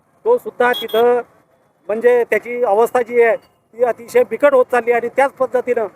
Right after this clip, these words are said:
जे कामगाराची जी अवस्था आहे ती कामगाराची अवस्थासुद्धा तशीच झाली. सरसकट खाजगीकरणाचं जे धोरण आहे आणि खाजगीकरण राबवणाऱ्या ज्या एजन्सी आहेत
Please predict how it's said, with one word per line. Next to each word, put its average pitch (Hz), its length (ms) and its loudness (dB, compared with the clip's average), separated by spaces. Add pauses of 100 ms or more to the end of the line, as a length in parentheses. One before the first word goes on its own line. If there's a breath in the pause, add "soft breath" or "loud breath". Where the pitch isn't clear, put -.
(440)
जे 208 80 -4
कामगाराची 269 580 0
जी 262 120 0
अवस्था 247 360 2
आहे 208 100 2
ती - 380 -18
कामगाराची 240 560 -2
अवस्थासुद्धा 247 600 0
तशीच 233 340 -4
झाली. 233 220 -2
सरसकट 220 520 -2
खाजगीकरणाचं 233 640 -2
जे 233 140 0
धोरण 220 300 0
आहे 190 100 -4 (400)
आणि 262 220 0 (100)
खाजगीकरण 269 600 2
राबवणाऱ्या 262 520 2
ज्या 262 140 4
एजन्सी 240 420 0
आहेत 220 120 0